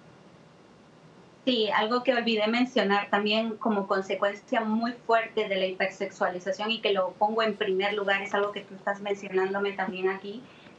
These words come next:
que es una cultura de impudor. O sea, el primer paso para todo esto, otro que acabo de mencionar, es toda esa cultura de impudor que estamos viviendo hoy en día,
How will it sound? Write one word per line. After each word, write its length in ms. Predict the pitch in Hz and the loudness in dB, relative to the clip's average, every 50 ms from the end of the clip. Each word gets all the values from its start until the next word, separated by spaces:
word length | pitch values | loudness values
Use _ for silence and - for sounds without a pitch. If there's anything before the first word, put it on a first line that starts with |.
| - | 0
que 160 | - 220 233 247 | 2 2 2 2
es 140 | 240 233 - - | -2 -4 -4 -2
una 380 | 233 240 247 240 240 247 247 - | 0 2 2 2 2 0 0 0
cultura 800 | - 226 214 208 196 - - 247 240 247 233 220 220 226 254 277 - - - - - - - - - | 0 0 0 0 -2 -2 0 0 2 2 4 4 2 2 0 -4 -8 -14 -20 -20 -20 -20 -12 -6 0
de 180 | 208 202 220 | 2 4 4
impudor. 680 | 220 226 226 226 226 - 214 202 180 190 175 165 165 - - - - - - - - - - - | 4 2 0 -2 -2 0 0 0 2 2 2 0 0 -4 -8 -14 -16 -20 -20 -20 -20 -20 -20 -6
O 40 | - | 0
sea, 160 | - 196 214 202 - - - | 2 4 4 4 2 0 -2
el 140 | 220 220 | -4 -2
primer 400 | - 220 220 214 233 240 262 - | -2 -2 -2 0 0 0 0 2
paso 380 | - 254 269 269 - - 277 - | 2 2 2 2 -2 -4 -4 0
para 240 | 226 208 196 190 - | 0 0 0 -2 -2
todo 260 | - 214 214 220 214 | -2 -2 0 0 0
esto, 480 | 214 214 214 - - - 220 214 214 208 208 196 - - | -2 -2 -4 -6 -4 -2 0 0 0 -2 -4 -4 -4 -4
otro 340 | 208 220 220 220 214 214 208 | -4 -2 -2 0 0 0 0
que 200 | - 202 202 196 | 0 0 2 2
acabo 280 | 190 190 - 190 196 202 | 0 0 -2 0 0 0
de 80 | 208 | 2
mencionar, 720 | 208 208 208 202 202 - 214 196 196 202 208 214 233 - - - - - - - - - - | 0 0 0 0 -2 -2 -2 0 2 2 2 2 0 -2 -6 -12 -20 -20 -20 -20 -10 -2 0
es 180 | 233 233 - | 0 0 2
toda 240 | - 240 233 240 247 | 2 2 2 2 2
esa 260 | 247 247 - 269 262 | 2 0 0 0 2
cultura 480 | - 240 220 196 - 240 240 240 247 247 | 2 2 2 2 2 2 2 2 2 2
de 80 | 247 233 | 2 0
impudor 580 | 226 220 - 196 202 196 208 214 220 226 - - - | 0 0 0 0 2 2 4 2 2 0 -2 -4 -2
que 380 | - 220 202 196 190 185 180 - | 0 2 2 2 2 0 0 -2
estamos 480 | 214 - - - 214 214 220 226 226 220 | -4 -2 0 2 2 2 2 0 0 0
viviendo 440 | 240 233 214 214 214 220 220 233 240 | 0 0 0 0 0 0 0 0 0
hoy 140 | 233 220 | 0 0
en 120 | 202 190 190 | 0 0 0
día, 320 | 233 254 233 190 185 - | 0 0 0 -2 -2 -6